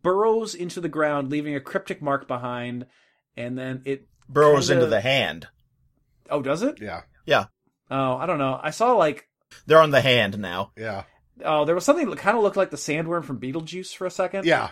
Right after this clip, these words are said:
Speaker 3: yeah.
Speaker 2: It plugs the, plugs the hand hole.
Speaker 3: 'Cause the giant hand had a, had a hole in the middle, and so they're in the
Speaker 1: Oh,
Speaker 3: pal-, they're in the palm, and it,
Speaker 1: yeah.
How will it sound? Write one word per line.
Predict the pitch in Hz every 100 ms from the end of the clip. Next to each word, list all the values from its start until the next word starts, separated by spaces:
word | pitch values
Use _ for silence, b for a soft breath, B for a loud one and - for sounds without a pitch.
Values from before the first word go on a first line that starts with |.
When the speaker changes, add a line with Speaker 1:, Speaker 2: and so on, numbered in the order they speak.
| -
Speaker 3:
yeah. | 120 107 92 87
Speaker 2:
It | 98
plugs | - 135 127 120
the, | 135
plugs | - - 151 139
the | 143
hand | 139 117
hole. | 107 104 - _ _
Speaker 3:
'Cause | - 160
the | 139
giant | 147 160 127
hand | 143 143
had | 135 117
a, | 107 -
had | 117
a | 104
hole | 117 104
in |
the | 92
middle, | 90 82 - -
and | 101
so | 117 110 -
they're | 123
in | 120
the | 131
Speaker 1:
Oh, | 262
Speaker 3:
pal-, | 139 285
they're | 151 151
in |
the | 151
palm, | 151 294 285 135
and | 123
it, | 170
Speaker 1:
yeah. | 123